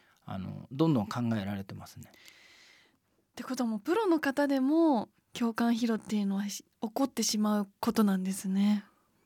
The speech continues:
Speaker 1: 起こっちゃいますね。
Speaker 2: うん。確かに私もこの元日からのいろんなニュースを、両親といる時にネットで見る分には別に良かったんですけど、一人になっ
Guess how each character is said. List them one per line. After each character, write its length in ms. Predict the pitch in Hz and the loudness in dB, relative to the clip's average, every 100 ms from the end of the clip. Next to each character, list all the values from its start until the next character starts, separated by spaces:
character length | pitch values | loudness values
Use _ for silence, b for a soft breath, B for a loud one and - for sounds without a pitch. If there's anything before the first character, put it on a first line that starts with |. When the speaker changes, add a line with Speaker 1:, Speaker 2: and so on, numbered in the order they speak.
| _ - | _ -6
Speaker 1:
起 120 | 151 | -4
こ 160 | 220 226 | 2 2
っ 80 | 214 _ _ | 0 _ _
ち 100 | - | -2
ゃ 80 | 160 | 0
い 60 | 135 | 0
ま 120 | 110 | -2
す 140 | - | -4
ね。 140 | 175 233 | -6 -4
Speaker 2:
う 20 | |
ん。 500 | 233 233 226 220 214 B B - | -2 -2 -2 -2 -4 B B -2
確 180 | 311 | 0
か 100 | 247 | 0
に 80 | 220 | 0
私 280 | 220 262 269 | 0 -2 -2
も 140 | 269 | -2
こ 140 | 262 254 | 0 2
の 360 | 247 240 240 - _ _ | 4 2 0 -6 _ _
元 400 | 220 226 226 226 | 2 4 4 2
日 280 | 220 220 - | 0 -6 -6
か 160 | 226 226 | -2 2
ら 140 | 220 | 2
の 260 | 208 190 - B B B | 2 -2 -6 B B B
い 60 | 214 | 2
ろ 100 | 240 | 6
ん 80 | 294 | 8
な 80 | 285 | 8
ニ 140 | 285 | 6
ュ 60 | 262 | 4
ー 40 | |
ス 220 | - 214 | 2 0
を、 340 | 208 214 190 - b b b b b _ 277 | 0 2 0 -4 b b b b b _ 2
両 180 | 403 | 4
親 220 | 440 285 233 | 4 0 0
と 100 | 220 | 0
い 120 | 262 | 2
る 120 | 349 | 2
時 280 | 403 381 262 | 2 2 2
に 360 | 220 220 220 - _ _ _ _ _ | 4 2 0 -4 _ _ _ _ _
ネ 140 | 240 233 | 2 2
ッ 20 | |
ト 160 | - 277 | 2 4
で 120 | 277 | 6
見 160 | 269 | 6
る 300 | 254 220 196 226 - | 6 4 2 -2 0
分 220 | 262 254 | 2 4
に 120 | 208 | 2
は 80 | 202 | 0
別 240 | 208 196 | -2 -2
に 120 | 208 208 | 0 0
良 80 | 220 | 0
か 100 | 214 | -2
っ 40 | - | -2
た 120 | 190 | -6
ん 20 | |
で 80 | 190 | -6
す 140 | - | -8
け 80 | 202 | -8
ど、 80 | 202 | -8
一 220 | - 415 | 2 4
人 200 | 339 240 | 4 4
に 60 | |
な 100 | |
っ 40 | 226 | 2